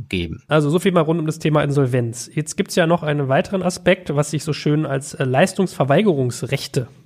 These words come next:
Speaker 2: betitelt. Was genau hat's damit auf sich?
Speaker 1: Ja, also,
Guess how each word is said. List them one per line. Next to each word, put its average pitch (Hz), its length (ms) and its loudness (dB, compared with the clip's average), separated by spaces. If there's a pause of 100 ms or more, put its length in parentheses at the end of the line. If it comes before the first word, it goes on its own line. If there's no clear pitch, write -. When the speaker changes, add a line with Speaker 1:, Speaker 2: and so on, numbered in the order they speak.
(100)
Speaker 2:
betitelt. 139 540 -8
Was 156 160 -2
genau 196 160 4
hat's 180 200 2
damit 160 220 0
auf 156 200 -4
sich? - 280 -14 (140)
Speaker 1:
Ja, 98 300 4
also, 107 680 2